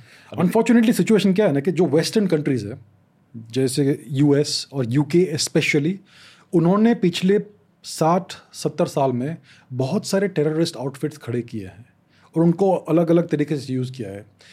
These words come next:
Speaker 2: इन सारे टेररिस्ट आउटफिट्स में सबसे बड़ा टेररिस्ट आउटफिट है पाकिस्तानी आर्मी। उनको पूरा एक हिस्सा दे दिया हमारे देश का। अब उसका यूज़ इतना रहा नहीं है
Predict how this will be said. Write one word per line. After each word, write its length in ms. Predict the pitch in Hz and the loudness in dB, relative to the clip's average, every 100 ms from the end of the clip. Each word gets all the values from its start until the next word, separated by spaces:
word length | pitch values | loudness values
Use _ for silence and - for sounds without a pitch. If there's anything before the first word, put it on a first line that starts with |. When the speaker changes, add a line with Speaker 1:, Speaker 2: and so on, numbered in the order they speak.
| - _ | -20 _
Speaker 2:
इन 180 | 220 247 | 4 4
सारे 260 | 233 190 202 | 4 2 4
टेररिस्ट 380 | 170 165 180 170 | 2 4 2 0
आउटफिट्स 380 | 151 - 156 | 0 -2 -4
में 100 | 147 | -4
सबसे 300 | 156 143 - | -4 -4 -2
बड़ा 180 | 165 165 | 0 2
टेररिस्ट 340 | 160 147 151 135 | 2 2 0 0
आउटफिट 340 | 127 127 123 | -2 -6 -6
है 200 | 156 - _ _ _ _ _ _ _ | -8 -10 _ _ _ _ _ _ _
पाकिस्तानी 400 | 127 143 147 143 | -10 -8 -6 -6
आर्मी। 360 | 151 113 101 98 98 _ _ _ _ _ _ _ _ _ - | -6 -8 -10 -14 -18 _ _ _ _ _ _ _ _ _ -6
उनको 240 | 151 156 | -4 -2
पूरा 260 | 170 175 180 | 0 2 2
एक 160 | 180 - _ _ _ _ _ - | 0 -4 _ _ _ _ _ -4
हिस्सा 200 | 165 233 | 0 2
दे 100 | 175 | 2
दिया 200 | 156 156 | 2 2
हमारे 240 | 131 131 | 2 -2
देश 200 | 113 98 | -2 -6
का। 280 | - 78 - _ _ _ _ - - _ _ _ _ _ _ | -10 -18 -20 _ _ _ _ -20 -20 _ _ _ _ _ _
अब 340 | 247 226 165 165 - _ _ _ _ _ _ - | 2 4 4 2 -2 _ _ _ _ _ _ -6
उसका 300 | 190 - 226 | -6 0 0
यूज़ 480 | 170 180 214 185 - - _ | 2 4 2 0 -6 -20 _
इतना 260 | 165 175 165 | -8 -2 0
रहा 300 | 143 135 143 | 0 0 -2
नहीं 300 | 139 127 135 | -2 -2 -4
है 200 | 113 | -6